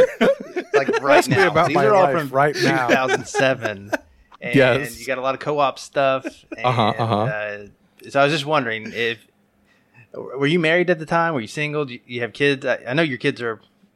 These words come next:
Speaker 1: you, you definitely did not have
Speaker 2: I
Speaker 1: kids.
Speaker 2: didn't, no, I
Speaker 1: Not in two thousand seven.
Speaker 2: No, no, I did not have kids in two thousand seven.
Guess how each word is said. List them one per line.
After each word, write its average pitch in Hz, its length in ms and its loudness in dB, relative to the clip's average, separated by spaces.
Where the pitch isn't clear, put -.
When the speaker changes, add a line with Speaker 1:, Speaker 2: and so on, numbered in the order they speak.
Speaker 1:
you, 143 120 -8
you 156 120 -12
definitely 143 260 2
did 117 140 -10
not 104 140 -4
have 131 60 2
Speaker 2:
I 131 40 4
Speaker 1:
kids. - 400 -8
Speaker 2:
didn't, 107 160 -4
no, 117 40 2
I 113 60 0
Speaker 1:
Not 123 140 0
in 113 60 -8
two 117 100 -8
thousand 107 180 -2
seven. 98 240 -6
Speaker 2:
No, 80 320 -4
no, 85 140 -10
I 78 80 -10
did 85 140 -6
not 87 240 -2
have 98 140 -4
kids - 220 -4
in 98 60 -8
two - 100 -14
thousand 95 280 -2
seven. 78 420 -10